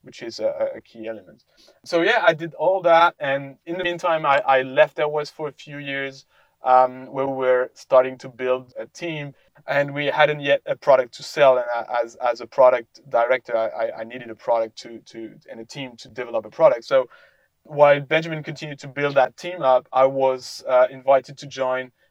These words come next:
the esports world for a few years. And I was, uh, a V P of E S L, uh, one of the biggest esports company in the world, trying to help them, uh, navigate the international development for them. But yeah,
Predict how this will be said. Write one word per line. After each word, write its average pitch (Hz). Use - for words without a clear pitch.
the -
esports 165
world 127
for 139
a 131
few 143
years. 143
And 127
I 127
was, 127
uh, 123
a 117
V 131
P 127
of 113
E 127
S -
L, 135
uh, 117
one 117
of 117
the 117
biggest 123
esports 117
company 131
in 127
the 120
world, 120
trying 131
to 127
help 120
them, 117
uh, 120
navigate 123
the 117
international 117
development 123
for 120
them. 147
But 139
yeah, 208